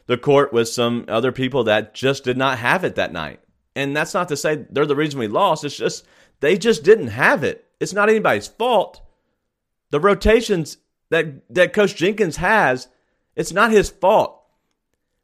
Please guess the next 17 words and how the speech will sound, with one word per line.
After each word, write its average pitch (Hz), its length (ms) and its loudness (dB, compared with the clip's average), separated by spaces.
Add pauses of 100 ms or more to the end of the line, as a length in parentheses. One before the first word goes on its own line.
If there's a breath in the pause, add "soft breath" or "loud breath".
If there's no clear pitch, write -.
(140)
He, 226 300 2
he's 277 220 0
putting 285 280 -2
out 220 140 4
a 151 80 2
guy 135 640 2 (180 loud breath)
who 202 160 0
just 190 460 2
helped 180 340 2
win 160 320 0
you 170 160 2
the 151 160 4
game 131 640 0 (420 soft breath)
two 214 240 0
nights 180 300 2
prior 165 460 4
in, 123 160 -2